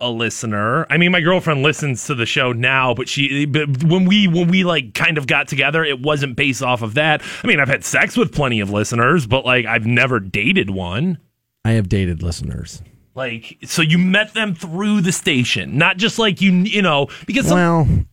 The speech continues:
Speaker 2: all right, hold on. I guess you're gonna have to clarify.
Speaker 1: Okay.
Speaker 2: So there I was, two thousand and four, on the patio at the Garage Bar, West Twenty-fifth Street, Cleveland,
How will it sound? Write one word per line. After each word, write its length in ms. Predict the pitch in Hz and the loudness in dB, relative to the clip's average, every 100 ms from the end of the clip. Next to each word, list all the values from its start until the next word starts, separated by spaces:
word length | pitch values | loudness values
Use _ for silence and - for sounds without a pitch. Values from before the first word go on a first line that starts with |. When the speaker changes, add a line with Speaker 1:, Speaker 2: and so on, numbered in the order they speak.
| _ | _
Speaker 2:
all 160 | 160 151 | 0 2
right, 160 | 123 | 2
hold 220 | 107 151 135 | 2 2 2
on. 160 | 110 | 0
I 120 | 110 | 0
guess 220 | 139 190 - | 0 0 0
you're 140 | 165 | 0
gonna 200 | 156 147 | 2 2
have 160 | 135 123 | 2 0
to 60 | |
clarify. 560 | 117 113 95 85 80 76 | -2 -2 -2 -4 -6 -6
Speaker 1:
Okay. 360 | 127 123 123 147 - _ _ _ _ _ _ | -10 -8 -6 -6 -10 _ _ _ _ _ _
Speaker 2:
So 160 | 175 | 2
there 260 | 165 175 165 | 4 4 4
I 80 | 139 | 4
was, 480 | 101 85 60 - - - - - _ _ _ _ _ _ _ _ _ _ - | 2 0 -4 -8 -10 -18 -20 -20 _ _ _ _ _ _ _ _ _ _ -16
two 180 | - 180 | -2 0
thousand 400 | 156 143 127 117 | 2 0 2 0
and 160 | 113 98 | 0 -2
four, 440 | - 104 101 92 - - _ - _ _ _ _ _ | -4 -4 -2 -4 -8 -20 _ -20 _ _ _ _ _
on 160 | - 143 | -2 0
the 60 | 143 | 2
patio 580 | 139 135 120 117 110 | 2 2 2 2 2
at 80 | 107 | 2
the 80 | 104 | 0
Garage 440 | 110 104 98 98 | 0 0 2 0
Bar, 280 | 87 101 101 | 0 0 2
West 260 | 101 110 - | 2 0 0
Twenty-fifth 440 | 120 101 - 104 | 0 0 0 -2
Street, 300 | - - 98 | -2 -2 -4
Cleveland, 460 | - 110 104 101 87 | 0 0 2 2 0